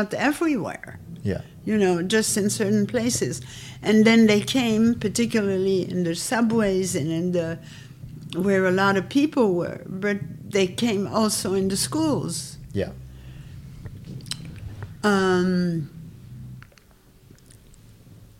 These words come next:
Speaker 2: So
Speaker 1: where
Speaker 2: she
Speaker 1: was
Speaker 2: said you,
Speaker 1: I?
Speaker 2: she said you had
Speaker 1: Oh,
Speaker 2: to leave.
Speaker 1: we have to, you, you, you're gonna have to leave,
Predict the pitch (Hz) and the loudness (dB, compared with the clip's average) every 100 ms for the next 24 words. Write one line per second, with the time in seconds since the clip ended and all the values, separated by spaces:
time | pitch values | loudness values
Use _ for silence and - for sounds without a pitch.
0 | - - - - - - - _ - - | -20 -20 -20 -20 -20 -20 -20 _ -20 -20
1 | - - _ _ _ _ _ - - - | -20 -20 _ _ _ _ _ -20 -20 -20
2 | - - _ _ _ 190 190 196 190 104 | -20 -20 _ _ _ -4 0 0 0 0
3 | 170 104 - 98 101 95 226 92 90 87 | 0 -2 -4 -2 0 4 4 4 -2 -4
4 | 87 92 - 208 208 208 202 202 214 165 | -6 -8 -4 0 2 2 -2 -4 -4 0
5 | 214 196 180 98 202 190 175 190 190 190 | 0 0 -2 -4 -4 -2 -2 -4 -4 -2
6 | 190 196 190 - 190 175 156 180 - | -2 -2 -4 -4 -4 -2 -4 -6 -10